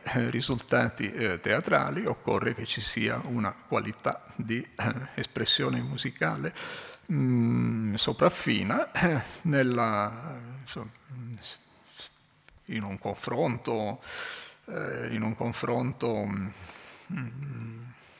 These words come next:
puramente, così, puramente ottativo. In un libro di critica non basta che ci sia l'osservanza e l'utilizzazione degli strumenti critici disponibili, occorre poi anche che ci sia una stoffa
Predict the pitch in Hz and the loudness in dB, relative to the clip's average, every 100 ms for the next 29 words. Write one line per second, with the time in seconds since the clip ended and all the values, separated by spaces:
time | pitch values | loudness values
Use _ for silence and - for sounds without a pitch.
0 | - _ - - - - - - - 107 | -20 _ -20 -18 -16 -18 -20 -12 -4 -2
1 | 113 107 113 - - 104 95 113 120 135 | 0 2 2 0 0 0 2 0 -4 -8
2 | 123 123 117 120 - - 113 - - 92 | -8 -10 -10 -8 -4 -4 -4 -4 -6 -6
3 | - 92 92 98 101 - 95 101 - - | -4 -6 -4 -6 -6 -6 -6 -4 -10 -10
4 | 127 - 131 - 139 104 117 202 123 113 | -12 -2 -2 0 0 2 2 2 4 4
5 | 113 120 147 117 120 120 175 - 107 90 | 4 4 4 4 2 2 2 0 0 -2
6 | - 120 139 135 139 117 117 - 117 113 | -4 -2 0 0 0 -2 -4 -4 -6 -6
7 | - 110 - 123 98 107 - 131 135 131 | -6 -4 -2 -2 -2 -2 -2 -2 0 0
8 | 123 120 113 113 147 131 131 131 123 120 | 2 -2 -4 -2 -2 0 -2 -2 -2 0
9 | 135 127 139 127 127 110 123 117 120 113 | 2 4 8 8 8 6 2 2 2 0
10 | - 120 117 117 120 - 113 107 139 123 | 0 0 2 2 0 -2 -4 -2 -2 -2
11 | 113 120 110 - 113 107 - 180 117 98 | -2 -4 -2 -4 -2 -2 0 -2 -2 -4
12 | 104 131 123 - - - - - - 117 | -6 -6 -6 -6 -6 -4 -6 -6 -8 -8
13 | 120 - 101 - 123 - 113 110 110 - | -6 -4 -4 -4 -4 -2 -2 -2 -4 -4
14 | - 131 - - | 0 0 -2 -10